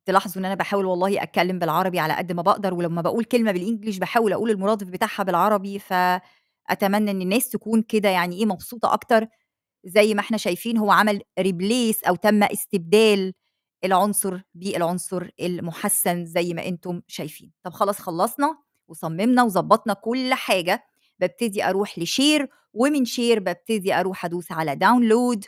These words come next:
وهنا في الفايل تايب هختار إيه للطباعة؟ هختار بي دي إف برنت لأنه بيست فور برينتينج، الأفضل لعملية الطباعة، وهبتدي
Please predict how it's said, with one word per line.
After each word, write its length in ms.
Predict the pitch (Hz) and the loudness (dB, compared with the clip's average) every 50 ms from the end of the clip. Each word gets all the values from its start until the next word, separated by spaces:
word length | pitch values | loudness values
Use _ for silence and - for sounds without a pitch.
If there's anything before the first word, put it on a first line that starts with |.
| - - _ _ _ | -16 -20 _ _ _
وهنا 400 | - 180 196 190 220 285 302 320 | 0 2 2 4 4 4 4 2
في 100 | 302 311 | 2 0
الفايل 380 | 269 226 - 277 285 277 277 254 | -2 0 2 2 2 2 0 0
تايب 300 | - 302 294 285 285 - | 2 2 2 2 2 -2
هختار 360 | - - 175 - - 247 254 247 | -2 -4 -4 0 2 0 0 2
إيه 140 | - 247 | 0 0
للطباعة؟ 420 | 240 247 - - 233 214 226 240 233 | -2 -2 -2 -4 -2 4 6 6 6
هختار 500 | 220 - - - - 214 214 220 214 190 | 4 2 -6 -8 -2 0 2 2 2 0
بي 240 | 160 185 254 302 262 | -2 0 0 0 0
دي 280 | 208 208 196 - - | 0 -4 -2 -2 -2
إف 180 | 196 - - 202 | -2 -2 -6 -8
برنت 360 | 170 160 202 214 208 - - | -4 -2 0 -2 -2 -2 -4
لأنه 320 | 165 - - 180 180 175 | -6 -4 -4 -4 -4 -4
بيست 400 | 160 - 233 254 262 233 - - | -2 0 0 0 0 -2 -4 -10
فور 320 | 202 - - 214 226 220 202 | -12 -6 -2 0 0 0 0
برينتينج، 680 | 175 175 196 220 226 208 - - 156 147 139 131 - _ _ _ _ _ _ - | 0 0 2 2 2 2 0 -4 -6 -6 -6 -8 -10 _ _ _ _ _ _ 0
الأفضل 520 | 190 175 - - 254 233 208 180 196 190 185 | 0 2 4 2 2 2 2 0 2 2 2
لعملية 720 | 175 160 170 165 165 165 165 180 214 220 220 208 202 196 - - - - | 2 2 2 0 0 -2 0 0 0 0 0 0 0 -2 -2 -4 -2 0
الطباعة، 840 | 185 196 190 180 - - 190 175 190 202 185 151 123 127 - - _ _ _ _ _ _ _ _ | 0 0 0 -2 -2 -4 0 4 6 6 6 6 4 0 -2 -6 _ _ _ _ _ _ _ _
وهبتدي 760 | 180 233 240 - 226 196 - _ - 233 202 185 196 170 170 | 0 0 2 2 -2 -2 -2 _ -6 -6 -6 -6 -10 -14 -16